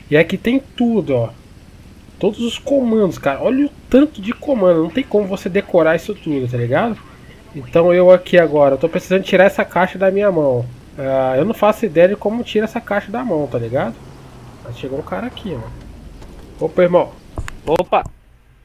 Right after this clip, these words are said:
Speaker 2: Fala comigo.
Speaker 1: Tranquilo, tranquilo. É táxi, é táxi, é Uber, alguma coisa assim?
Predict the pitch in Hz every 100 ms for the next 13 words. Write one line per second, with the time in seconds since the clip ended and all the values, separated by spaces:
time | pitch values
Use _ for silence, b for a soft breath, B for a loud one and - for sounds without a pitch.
0 | - 143 156 - 190 180 113 - _ -
1 | 123 120 123 156 185 156 127 160 160 151
2 | - 165 139 123 156 233 - 156 143 240
3 | 220 139 131 160 196 - 254